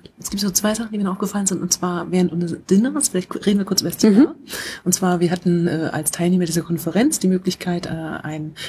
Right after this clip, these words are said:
Speaker 1: Dinner, äh, zu genießen gestern Abend, was, äh, barock war. Das hieß richtig barockes Dinner.
Speaker 2: Mhm.
Speaker 1: Vielleicht magst du kurz mal zusammenfassen, was so die Tagesordnung da war. Das war ja sehr, äh, überlegt und mit Konzept sozusagen.
Speaker 2: Ja, genau. Also das barocke Gala-Dinner, das ist so ein Konzept, das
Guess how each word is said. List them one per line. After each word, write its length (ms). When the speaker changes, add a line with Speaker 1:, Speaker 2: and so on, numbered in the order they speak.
Speaker 1:
Dinner, 680
äh, 140
zu 160
genießen 460
gestern 260
Abend, 400
was, 300
äh, 220
barock 440
war. 140
Das 140
hieß 240
richtig 240
barockes 480
Dinner. 280
Speaker 2:
Mhm. 120
Speaker 1:
Vielleicht 300
magst 180
du 60
kurz 280
mal 140
zusammenfassen, 420
was 120
so 120
die 240
Tagesordnung 640
da 140
war. 80
Das 180
war 80
ja 140
sehr, 340
äh, 80
überlegt 540
und 80
mit 120
Konzept 500
sozusagen. 440
Speaker 2:
Ja, 280
genau. 300
Also 240
das 160
barocke 360
Gala-Dinner, 800
das 280
ist 300
so 100
ein 180
Konzept, 480
das 280